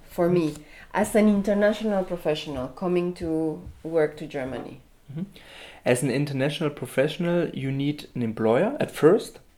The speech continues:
Speaker 2: and it must be signed the contract with this employer.
Speaker 1: Mm-hmm.
Speaker 2: And if you have these both things, you can choose your favorite health insurance company, contact them, and they make your health insurance.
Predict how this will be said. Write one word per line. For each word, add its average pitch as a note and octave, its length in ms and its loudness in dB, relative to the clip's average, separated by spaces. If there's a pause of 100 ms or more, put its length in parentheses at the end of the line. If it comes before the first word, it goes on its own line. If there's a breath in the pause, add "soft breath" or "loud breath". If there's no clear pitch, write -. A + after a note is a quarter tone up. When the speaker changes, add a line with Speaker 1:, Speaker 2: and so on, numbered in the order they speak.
(160)
Speaker 2:
and B2+ 160 0
it B2 80 0
must C3 400 -4
be B2+ 220 -2
signed A#2+ 480 0
the B2 80 2
contract B2 760 0
with A2+ 180 -4
this A#2 160 -2
employer. G#2 420 0
Speaker 1:
Mm-hmm. - 220 -12 (460 loud breath)
Speaker 2:
And A2+ 160 -2
if C3+ 220 -4
you C3 100 0
have C#3 320 4 (220)
these C#3 180 -2
both B2+ 300 2
things, G3 500 0 (540 loud breath)
you C#3+ 100 4
can D3+ 460 2
choose E3 380 -2
your D3 100 10
favorite C3+ 500 2 (120)
health C#3 180 6
insurance F3+ 340 0
company, F#3+ 640 2 (280 loud breath)
contact D#3 500 2
them, F#3+ 360 2 (280 loud breath)
and C3+ 160 0
they C3 140 8
make C3 320 2
your B2+ 160 6
health A2 240 2
insurance. G#2 560 -2